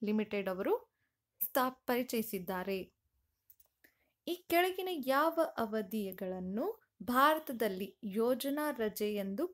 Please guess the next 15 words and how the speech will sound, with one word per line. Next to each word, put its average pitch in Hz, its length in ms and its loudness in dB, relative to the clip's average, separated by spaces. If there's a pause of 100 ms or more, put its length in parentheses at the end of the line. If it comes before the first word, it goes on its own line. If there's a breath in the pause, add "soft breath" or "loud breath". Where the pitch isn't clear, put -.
ಕರೆಯುತ್ತಾರೆ? 196 1080 -2 (3000)
So, 214 180 0 (400)
ಭಾರತದಲ್ಲಿ 233 760 0
ಯೋಜನಾ 240 420 0
ರಜೆ 220 340 -2
ಎಂದು 214 280 0
ಕರೆಯುತ್ತಾರೆ 214 680 -2
ಅಂದ್ರೆ 220 420 -2
ನೈನ್ಟೀನ್ 254 520 0
ಸಿಕ್ಸ್ಟಿ - 360 -4
ಫೈವ್ 214 280 2
ಹಿಡಿದು 208 480 0 (220 loud breath)
ನೈನ್ಟೀನ್ 226 480 0
ಸೆವೆಂಟೀನ್ 202 560 -2 (540)
ಅವಧಿಯಲ್ಲಿ 196 880 -2